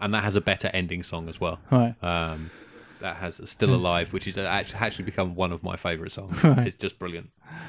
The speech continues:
Speaker 2: Yeah.
Speaker 1: So Portal two is a hit,
Speaker 2: Yeah, it
Speaker 1: I
Speaker 2: was
Speaker 1: would
Speaker 2: re-,
Speaker 1: guess.
Speaker 2: it's really good, actually, yeah. Really good.
Speaker 1: Excellent. So, uh, all of you who own games consoles,
Speaker 2: Mm.
Speaker 1: go and buy it or download it
Speaker 2: Yeah.
Speaker 1: and play it, and then send us your reviews.
Speaker 2: Yeah.
Speaker 1: 'Cause that'd be brilliant.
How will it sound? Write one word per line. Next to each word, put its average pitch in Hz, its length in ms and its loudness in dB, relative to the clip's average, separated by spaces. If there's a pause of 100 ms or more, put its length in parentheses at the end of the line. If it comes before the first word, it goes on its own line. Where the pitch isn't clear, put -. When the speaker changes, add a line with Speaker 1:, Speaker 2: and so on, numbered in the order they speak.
(640)
Speaker 2:
Yeah. 123 120 6
Speaker 1:
So 143 120 6
Portal 190 320 8
two 160 160 8
is 131 80 8
a 123 40 4
hit, 107 420 2
Speaker 2:
Yeah, 185 240 10
it 131 40 8
Speaker 1:
I 131 40 8
Speaker 2:
was 139 140 4
Speaker 1:
would 180 60 8
Speaker 2:
re-, 165 80 8
Speaker 1:
guess. - 80 8
Speaker 2:
it's 160 160 6
really 165 180 8
good, 147 200 6
actually, - 300 2
yeah. 127 140 6 (180)
Really 120 160 6
good. 120 100 6
Speaker 1:
Excellent. 85 360 -2
So, 98 340 -2 (100)
uh, 92 340 0 (380)
all 104 200 0
of 95 140 -4
you 95 320 0
who 92 320 0
own 90 220 -2
games 92 260 -2
consoles, 120 520 -6 (280)
Speaker 2:
Mm. 147 100 8
Speaker 1:
go 147 60 8
and 117 100 2
buy 101 200 0
it - 100 -8
or 98 120 -10
download 98 420 -4
it 113 160 -6 (320)
Speaker 2:
Yeah. 139 140 8
Speaker 1:
and 120 100 2
play 107 220 -2
it, - 100 -14 (100)
and 101 140 -6
then 107 80 -4
send 117 200 -6
us - 120 -10
your 123 100 -4
reviews. 139 280 -8 (160)
Speaker 2:
Yeah. 175 160 8 (180)
Speaker 1:
'Cause 104 100 -8
that'd 113 140 -6
be 113 60 -12
brilliant. 110 360 -8